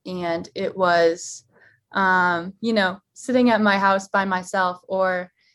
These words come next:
you know, if I was able to get outside or go rowing, it was in a single by myself. So I feel incredibly fortunate that we are able to race and honestly just able to row with each other, able to see each other.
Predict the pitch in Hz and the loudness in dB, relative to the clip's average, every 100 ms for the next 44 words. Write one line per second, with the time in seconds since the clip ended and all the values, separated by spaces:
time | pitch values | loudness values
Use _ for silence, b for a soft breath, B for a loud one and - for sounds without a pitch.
0 | _ _ 202 196 180 175 202 208 185 180 | _ _ -6 -2 -2 -2 -4 0 0 0
1 | 180 214 214 214 196 190 190 - 190 180 | 4 4 4 2 -2 -4 -6 -6 -6 -6
2 | - - 196 185 180 - 190 180 185 180 | -10 -4 0 2 0 0 0 0 0 -2
3 | 190 180 180 180 180 180 - 185 180 180 | -2 -2 0 -2 -4 -10 -8 -4 -4 -4
4 | 190 185 - 190 180 175 180 180 180 180 | -8 -8 -4 -4 -2 -2 0 0 -2 -6
5 | - 180 175 - _ b b _ - 214 | -6 -4 -4 -8 _ b b _ 0 4
6 | 202 185 202 202 226 214 208 262 277 254 | 4 2 -2 -2 2 2 0 -2 0 -2
7 | - 226 220 214 196 185 190 185 180 - | -2 -2 -2 -2 -8 -8 -4 -2 -2 -2
8 | 202 190 180 190 _ - 233 220 226 226 | -4 -2 -2 -6 _ -6 -2 0 0 -2
9 | 190 190 185 185 185 - - 185 180 180 | -2 -2 -2 -4 -8 -16 -12 -8 -6 -4
10 | 180 - b b b 220 233 214 214 190 | -6 -12 b b b 2 2 2 -4 -8
11 | 202 202 - - 208 220 202 175 175 175 | -8 -10 -14 -4 0 2 2 0 0 2
12 | 180 180 - - - - - - _ _ | 0 -4 -14 -14 -12 -10 -12 -16 _ _
13 | - 214 208 185 - 190 175 - - - | -2 0 0 -2 -8 -8 -8 -6 -4 -4
14 | 214 214 | -6 -8